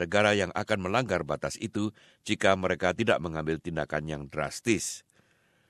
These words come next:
Setiap negara akan mengurangi emisi gas rumah kaca mereka menurut strategi nasional masing-masing. Paris Agreement menerima dukungan besar setelah Amerika Serikat dan Cina bulan ini mengajukan rencana mereka untuk bergabung.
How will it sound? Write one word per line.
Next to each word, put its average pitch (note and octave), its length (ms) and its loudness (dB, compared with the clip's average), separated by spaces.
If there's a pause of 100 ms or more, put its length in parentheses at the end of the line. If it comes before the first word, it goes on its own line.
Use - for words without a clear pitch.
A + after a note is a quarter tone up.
(160)
Setiap C#3+ 400 2
negara A#2+ 480 4
akan G2 240 2
mengurangi G2 480 0
emisi F2+ 320 -2
gas E2+ 240 -2
rumah D#2+ 240 -4
kaca E2 240 -2
mereka F2+ 480 0 (240)
menurut G#2 400 0
strategi G#2 560 0
nasional D2+ 560 -2
masing-masing. C#2+ 880 -4 (800)
Paris C3+ 320 4
Agreement A2 400 2
menerima G2+ 480 -2
dukungan G#2 480 -2
besar F#2+ 400 2
setelah E2+ 320 0
Amerika E2 480 -2
Serikat F2 400 0
dan F2 160 -2
Cina G#2+ 400 0 (240)
bulan G#2+ 320 4
ini G2+ 240 0
mengajukan F2 640 0
rencana D#2+ 320 -2
mereka F#2+ 400 2
untuk D#2+ 320 -4
bergabung. D#2 720 0